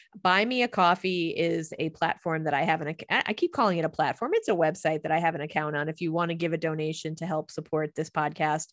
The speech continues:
And, uh, I, I used to feel kinda guilty asking, but when Tig Notaro, who is actually a pretty well-known celebrity,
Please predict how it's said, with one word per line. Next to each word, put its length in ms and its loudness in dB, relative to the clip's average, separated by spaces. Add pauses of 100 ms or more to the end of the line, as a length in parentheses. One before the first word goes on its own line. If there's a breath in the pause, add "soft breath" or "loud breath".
(380 loud breath)
And, 420 4
uh, 260 6
I, 300 2
I 60 2
used 280 -4
to 40 -10
feel 180 0
kinda 220 0
guilty 380 0
asking, 440 0
but 120 0
when 140 -4
Tig 220 -4
Notaro, 600 4
who 340 0
is 440 -8
actually 360 -2
a 40 -4
pretty 260 -2
well-known 420 2
celebrity, 600 0